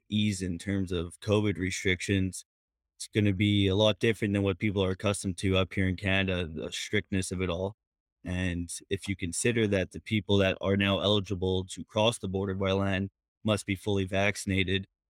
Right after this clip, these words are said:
I think those people are almost most likely to have coronaphobia, <laughs> which is fear of catching coronavirus. And certainly you should feel relieved 'cause you are fully vaccinated, and cer-,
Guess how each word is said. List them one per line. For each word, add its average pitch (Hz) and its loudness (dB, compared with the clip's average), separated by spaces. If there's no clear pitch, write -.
I 71 -8
think 101 -2
those 104 2
people 95 0
are 95 4
almost 98 2
most 98 0
likely 101 2
to 90 -6
have 95 -2
coronaphobia, 98 -2
<laughs> 135 -2
which 101 -4
is 98 -4
fear 117 2
of 98 -2
catching 113 0
coronavirus. 98 2
And 95 -6
certainly 104 2
you 101 -4
should 95 -6
feel 98 2
relieved 98 2
'cause 95 0
you 98 2
are 104 2
fully 98 0
vaccinated, 98 0
and 92 -6
cer-, - -8